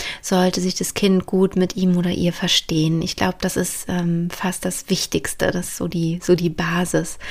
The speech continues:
Und wenn das nun alles stattgefunden hat und, ähm, das ist meistens so in der Grundschulzeit irgendwann, dass, ähm, die Kinder so langsam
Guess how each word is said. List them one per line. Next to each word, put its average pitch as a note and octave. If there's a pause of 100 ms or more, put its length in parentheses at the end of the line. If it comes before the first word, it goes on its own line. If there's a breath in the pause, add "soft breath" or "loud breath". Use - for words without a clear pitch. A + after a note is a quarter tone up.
(920 loud breath)
Und F#3+ (100)
wenn G3+
das G3
nun F3+
alles E3+
stattgefunden A#3+
hat G3+
und, F3+
ähm, F3 (100)
das -
ist F#3
meistens F#3+
so F#3+
in F#3+
der F3
Grundschulzeit A3+
irgendwann, F#3+ (380 loud breath)
dass, -
ähm, F3
die F3+
Kinder F#3+
so F3+
langsam F3+